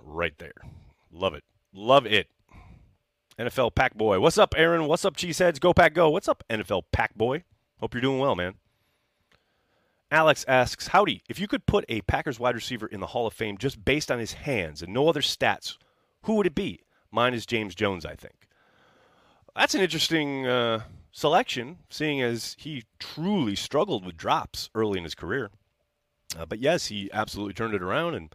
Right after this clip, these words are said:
ended up leading the N F L in touchdown receptions at one point in his career. Um, that's a good question. Just the hands? Man, I don't know. My fir-, the first one that leaps to mind is James Lofton,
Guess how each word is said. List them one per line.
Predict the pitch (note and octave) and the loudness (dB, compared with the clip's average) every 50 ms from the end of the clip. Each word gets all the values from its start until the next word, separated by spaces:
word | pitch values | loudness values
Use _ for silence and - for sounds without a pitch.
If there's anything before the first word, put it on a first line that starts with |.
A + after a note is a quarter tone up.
| _ - - - _ _ _ _ _ _ - | _ -20 -20 -20 _ _ _ _ _ _ -2
ended | A#2+ A#2 A2+ G#2+ | 0 2 4 2
up | G#2 F2 | 2 2
leading | F2 F2 G#2+ B2+ B2+ C3 B2 A2+ | -2 -4 -2 -2 0 -2 -2 0
the | G#2 G#2+ | 0 0
N | A2+ | 2
F | A2+ - - | 0 0 2
L | C3 B2+ B2 A#2+ A2+ | 4 6 6 6 4
in | G2 F2+ | 2 2
touchdown | - D3+ F#3 - - C#3 A#2+ | 2 0 2 2 0 0 0
receptions | G#2+ - - A#2+ G#2+ - D3+ D3 A2+ | -2 -2 -2 -4 -4 -4 -6 -8 -6
at | F2+ E2 | -4 -4
one | F#2 D3+ F3 | -4 -4 -4
point | - F2+ E2+ | -4 -6 -6
in | E2 | -6
his | D#2+ D2+ | -8 -14
career. | - - D#2+ F2 B2 F3+ - _ _ _ _ _ E2 | -12 -10 -10 -10 -10 -12 -14 _ _ _ _ _ -16
Um, | D#2+ D#2+ D#2+ E2 E2 E2 F#2 - _ _ _ _ - | -12 -12 -10 -10 -12 -12 -16 -18 _ _ _ _ -12
that's | - C4 D4+ - | -10 -10 -8 -8
a | E4 | -8
good | - D4+ B3+ | -10 -12 -12
question. | - D4 C4+ - - - | -12 -14 -16 -16 -16 -8
Just | - C#3 D#3 - - - - | -6 -4 -4 -4 -6 -8 -8
the | - C#3+ | -10 -10
hands? | B2 A2 G#2 B2+ F3 A3 A#3 - - _ _ _ _ - - - - - - - - _ _ _ _ _ _ _ _ _ _ _ _ _ _ - | -8 -8 -8 -10 -10 -14 -16 -20 -20 _ _ _ _ -20 -20 -20 -20 -20 -20 -20 -20 _ _ _ _ _ _ _ _ _ _ _ _ _ _ -10
Man, | E3+ G3+ G3+ G3+ | -8 -6 -6 -4
I | G#3 | -4
don't | G#3+ G#3+ | -4 -4
know. | A3+ A#3+ F#3+ A#2 F#2+ D#2+ - - - - - - - - - - _ _ _ _ _ _ _ _ _ _ _ _ - | -2 -2 -2 -2 -2 -4 -8 -12 -12 -14 -16 -18 -20 -20 -20 -20 _ _ _ _ _ _ _ _ _ _ _ _ -4
My | A#2 C3 C#3 B2+ | 0 2 2 2
fir-, | - - F3+ F3+ | 2 0 0 0
the | C#3+ C3+ C3 | 2 0 0
first | - A3+ C#4 C#4+ - | 0 0 -2 -2 -2
one | F#3 D#3+ | -2 -2
that | C3 A#2 | 0 0
leaps | A#2+ A2+ - | -2 -4 -6
to | - | -6
mind | A2 A#2 A2+ G#2 F#2 | -4 -4 -2 -2 -4
is | D#2+ | -4
James | - - G2+ F#2+ E2+ D#2+ | -6 -6 -6 -6 -6 -4
Lofton, | E2 E2+ E2+ - - - - | -4 -4 -4 -4 -6 -14 -20